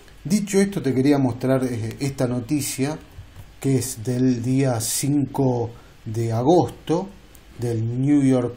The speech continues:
Post, medio tabloide, pero fíjate esto, dice, China ayudó, supuestamente ayudó a Arabia Saudita a construir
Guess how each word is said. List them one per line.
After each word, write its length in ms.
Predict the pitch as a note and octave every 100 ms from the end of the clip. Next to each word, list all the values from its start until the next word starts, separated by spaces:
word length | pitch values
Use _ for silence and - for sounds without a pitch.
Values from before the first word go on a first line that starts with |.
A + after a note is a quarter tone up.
| -
Post, 380 | F3 A#2 - - - - - - - - - - - - - - - -
medio 540 | C3 C#3+ C3+ C3 A#2+
tabloide, 680 | A2+ B2 B2 D3+ C#3 C3 C#3
pero 420 | C#3+ B2+ B2 A#2 - - -
fíjate 500 | B2 C3 C3+ C3+ A#2+
esto, 360 | - - G2+ - - -
dice, 500 | C3+ C3+ - B2 G#2 - - - - - - - - -
China 480 | - A3 G#3 F#3+ -
ayudó, 640 | C#3 C3+ - C3+ D#3+ C#3
supuestamente 1160 | G#2+ - - - A2 F3+ - C#3 D3+ D#3 B2+ A#2
ayudó 520 | A#2 - B2+ C3+ D#3+
a 40 | C3+
Arabia 320 | B2+ C3+ C3+
Saudita 540 | - A#2+ C3 F#3+ -
a 100 | B2+
construir 880 | - F3+ D3 - C3 B2+ C#3+ E3 E3+